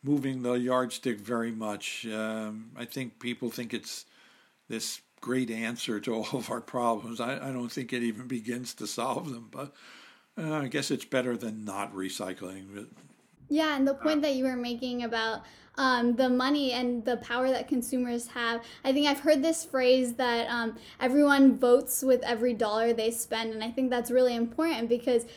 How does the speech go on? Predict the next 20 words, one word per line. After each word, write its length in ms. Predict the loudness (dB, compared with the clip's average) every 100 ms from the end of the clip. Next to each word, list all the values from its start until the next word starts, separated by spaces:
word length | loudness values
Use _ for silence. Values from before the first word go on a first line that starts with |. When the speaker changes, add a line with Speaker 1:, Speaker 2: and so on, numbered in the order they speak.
| -4 0
Speaker 2:
depending 520 | 2 4 6 8 6
on 160 | 4
how 240 | 0 0 4
much 240 | 4 2
you 80 | -2
spend 400 | -4 -2 0 0
on 140 | 0
a 80 | -2
certain 320 | -2 -2 -2
company, 420 | -4 -4 -2 -2 0
that 180 | 2 6
really 240 | 6 6
gives 300 | 8 6 6
the 100 | -2
company 460 | 0 -2 0 -2 -4
power. 580 | -4 -2 0 0 -4 -12 -20 -12
So 400 | 2 6 8 6 4
as 280 | 4 4
you, 360 | 4 8 8 8
um, 360 | 6 0 -2